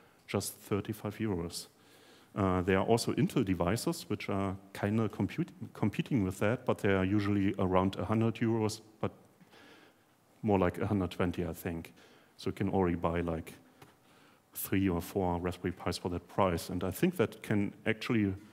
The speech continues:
radically change how you deploy hardware as well, because instead of sending, like, a customer one, uh, one point of sale, uh, sale device, uh, you can send him two.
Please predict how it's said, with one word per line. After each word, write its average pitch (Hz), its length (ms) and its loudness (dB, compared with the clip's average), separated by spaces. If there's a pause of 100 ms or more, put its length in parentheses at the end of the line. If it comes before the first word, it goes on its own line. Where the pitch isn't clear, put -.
radically 117 500 4
change 110 540 0
how 98 120 0
you 95 280 2 (340)
deploy 101 520 2
hardware 98 480 0
as - 200 -4
well, 90 380 0
because 92 400 -4
instead 95 260 -2
of 98 140 0
sending, 92 380 0
like, 87 180 0
a 92 40 -4
customer 92 600 0 (480)
one, 113 380 8
uh, 101 100 2
one 95 360 4
point 104 320 2
of 101 100 -4
sale, 101 340 2
uh, 92 260 2
sale 104 300 0
device, 101 560 0 (540)
uh, 92 140 4
you 92 100 2
can 101 180 0
send - 240 0
him 98 140 2
two. 117 260 0